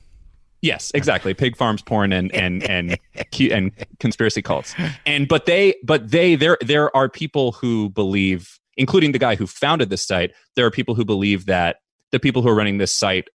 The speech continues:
Speaker 1: either know Q or are Q because they have a direct financial incentive
Speaker 2: But
Speaker 1: to
Speaker 2: so, but,
Speaker 1: keep.
Speaker 2: but these are morally bankrupt people. These are not people that think the best will, will rise to the top or that eventually it'll play itself out.
Speaker 1: Oh,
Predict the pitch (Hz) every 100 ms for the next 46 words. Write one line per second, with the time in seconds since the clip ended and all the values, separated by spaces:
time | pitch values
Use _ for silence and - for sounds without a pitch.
0 | _ - 143 127 113 113 113 110 - 110
1 | 104 101 98 90 92 87 - 85 76 -
2 | - - 156 135 180 165 117 110 98 113
3 | 98 - - 95 92 - 87 87 87 85
4 | 87 - 214 113 - - - 180 175 240
5 | 214 170 165 180 160 147 131 139 120 123
6 | - 127 98 113 151 160 156 156 143 127
7 | 123 107 127 113 113 127 127 - 117 117
8 | 127 110 117 147 120 117 - 113 107 123
9 | 107 120 113 110 110 117 113 - 117 104
10 | 98 110 101 - 92 - 76 - _